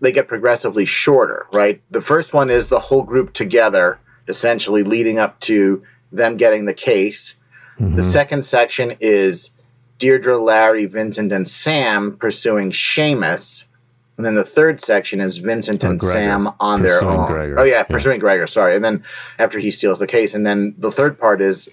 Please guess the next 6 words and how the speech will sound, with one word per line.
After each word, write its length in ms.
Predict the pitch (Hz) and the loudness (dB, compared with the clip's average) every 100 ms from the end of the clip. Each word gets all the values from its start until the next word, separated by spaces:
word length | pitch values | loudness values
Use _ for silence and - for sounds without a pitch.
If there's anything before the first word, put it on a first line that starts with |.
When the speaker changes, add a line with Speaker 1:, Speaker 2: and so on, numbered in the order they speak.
| - | -4
Speaker 1:
uh, 440 | 90 87 85 78 82 | -2 0 0 -2 -4
Vincent 480 | 104 101 95 95 | -4 -2 -2 -4
and 160 | 92 87 | -4 -6
Sam 400 | - 90 87 87 | -6 -6 -4 -2
basically 640 | 107 135 - - 90 82 _ _ _ - | 0 0 -2 -4 -4 -4 _ _ _ -6
alone, 680 | 82 80 95 117 - - | -4 0 4 2 0 -12